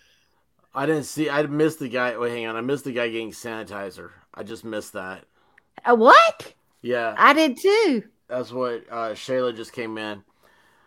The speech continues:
Speaker 1: It's worse than I could ever imagine. The guy getting sanitizer is unreal.
Speaker 2: I did not see that.
Speaker 1: I mean, I'm running this at three times speed. That's how long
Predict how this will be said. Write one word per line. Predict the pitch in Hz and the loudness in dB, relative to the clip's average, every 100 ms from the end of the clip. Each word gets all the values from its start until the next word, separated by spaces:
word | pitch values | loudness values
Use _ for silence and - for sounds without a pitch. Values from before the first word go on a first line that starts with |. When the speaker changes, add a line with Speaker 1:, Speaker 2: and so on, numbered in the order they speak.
| _ _ _ | _ _ _
Speaker 1:
It's | - 120 | -16 -4
worse | 147 147 | -2 0
than | 143 | -2
I | |
could | 117 117 | -4 -4
ever | 120 117 | -2 -2
imagine. | 113 113 113 107 | -2 -4 -6 -8
The | 107 | -10
guy | 101 117 | -6 -6
getting | 117 113 | -6 -8
sanitizer | 92 117 110 104 110 95 98 | -12 -10 -10 -8 -8 -8 -12
is | 104 | -12
unreal. | 104 98 98 98 92 90 _ _ - | -12 -10 -10 -10 -12 -18 _ _ -18
Speaker 2:
I | 180 | -16
did | 175 160 | -14 -12
not | 170 - | -14 -14
see | - 165 | -16 -16
that. | 165 165 - _ _ _ _ _ _ _ _ _ _ _ _ _ _ _ - _ _ _ _ _ _ _ _ _ - - _ _ _ _ _ _ _ _ _ _ _ - | -16 -20 -20 _ _ _ _ _ _ _ _ _ _ _ _ _ _ _ -20 _ _ _ _ _ _ _ _ _ -20 -20 _ _ _ _ _ _ _ _ _ _ _ -12
Speaker 1:
I | |
mean, | 135 135 | -8 -4
I'm | 165 160 | -4 -4
running | 147 147 120 | -4 -4 -6
this | 107 | -12
at | 90 - | -14 -14
three | 107 123 | -12 -10
times | 123 113 90 | -8 -10 -10
speed. | 104 92 | -16 -10
That's | 120 170 | -10 -8
how | 160 175 156 | -10 -6 -6
long | 117 104 101 107 104 82 85 | -6 -10 -8 -8 -8 -12 -20